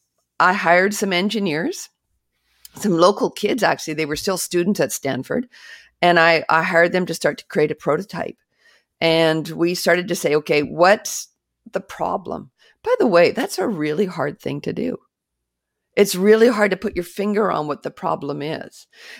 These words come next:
And, but we did eventually over time. And again, this was just a kind of a side gig for me 'cause I was still working.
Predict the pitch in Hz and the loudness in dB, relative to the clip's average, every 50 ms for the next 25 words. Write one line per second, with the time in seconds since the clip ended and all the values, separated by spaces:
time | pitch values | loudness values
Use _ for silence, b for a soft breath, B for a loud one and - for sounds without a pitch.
0 | B B B 196 196 185 190 185 170 - - 185 196 196 - - - - 180 202 | B B B 6 6 6 6 4 0 -4 -2 2 2 2 2 0 -6 -4 -2 -2
1 | 190 151 147 110 107 - - _ _ _ - - 160 - - 185 180 190 190 - | 0 2 2 2 2 0 -4 _ _ _ 0 0 0 2 2 0 0 0 0 -2
2 | 202 180 180 170 170 180 - 202 147 151 156 170 185 196 202 226 196 214 262 - | -2 0 0 0 0 -2 -4 -4 -4 -4 -2 -4 -4 -2 0 0 0 0 0 0
3 | - 415 381 - - - - 233 220 - - 214 214 196 185 185 - - - 190 | 0 -2 0 -2 -2 -2 0 -2 -2 0 0 0 2 2 2 0 0 0 2 2
4 | 180 180 - 196 202 202 202 - 175 165 151 - - 156 208 214 202 - - - | 0 0 0 -2 -2 -2 -2 -4 -4 -2 -2 -2 -2 0 0 0 0 0 0 0
5 | 339 330 277 214 330 - - 330 - - - | 2 2 2 2 0 0 -4 -4 -4 -4 -6